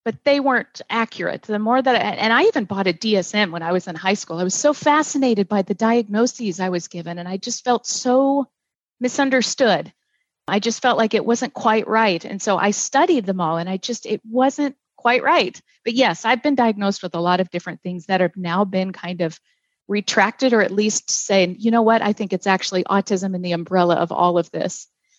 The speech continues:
You know, I still have anxiety and depression, but it's, yes, definitely the misdiagnosis, I think, is accurate. Because again, uh, with, with autism, you're just looking at the behaviors on the outside.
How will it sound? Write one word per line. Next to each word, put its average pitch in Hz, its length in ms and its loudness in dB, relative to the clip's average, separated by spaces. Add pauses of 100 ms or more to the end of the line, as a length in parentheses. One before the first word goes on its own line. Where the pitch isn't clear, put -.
(220)
You 196 80 -4
know, 202 60 4
I 202 40 4
still 214 220 2
have 214 160 4
anxiety 196 520 2
and 190 80 -2
depression, 180 560 -2
but 180 120 0
it's, - 320 -4 (300)
yes, 165 420 0 (180)
definitely 190 480 2
the 180 100 0
misdiagnosis, 175 840 -2
I 170 60 -4
think, 160 200 -8
is 156 140 -6
accurate. 160 480 -4 (640)
Because 202 260 0
again, 196 500 2 (380)
uh, - 160 -4
with, 196 320 0
with 196 180 2
autism, 202 540 2
you're 190 100 -2
just 285 260 0
looking 254 300 0
at 190 120 -2
the 180 80 0
behaviors 185 800 -2
on 175 100 -10
the 175 140 -6
outside. 170 640 -2